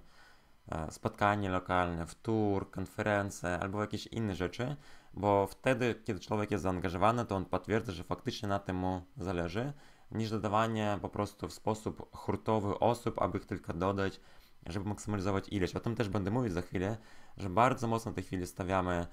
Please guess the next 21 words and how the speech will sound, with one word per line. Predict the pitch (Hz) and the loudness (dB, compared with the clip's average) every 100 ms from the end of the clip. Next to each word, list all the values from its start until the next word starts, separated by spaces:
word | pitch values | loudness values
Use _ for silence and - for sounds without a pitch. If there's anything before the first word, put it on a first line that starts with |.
| - - - | -12 -18 -14
w | - | -6
sumie | 127 | -4
od | 120 | -4
początku | 123 151 131 98 | -2 -2 0 0
tak | 95 | 0
myśleliśmy, | 95 95 85 - 95 | 0 -2 -2 -2 -2
ale | |
teraz | - 107 95 | 0 0 0
robimy | 98 104 101 | 0 0 2
mocny | 104 113 - | 0 0 0
nacisk | 98 110 127 - | 0 0 -2 0
na | 92 | 0
to, | 104 98 | 0 -4
że | 87 90 90 87 - - - | 0 2 0 -2 -12 -20 -10
nie | 95 | -4
zależy | 104 123 117 117 | 0 2 0 2
na | 107 98 98 92 - - - - | 2 4 2 -2 -10 -20 -16 -4
liczbie | 104 123 107 87 80 104 113 - - | 0 2 2 -2 -2 -2 -6 -8 -2
osób, | 101 - 139 143 - 101 | -2 0 0 0 -6 -4
zależy | 101 113 104 | 0 0 0
na | 104 95 98 | 0 0 0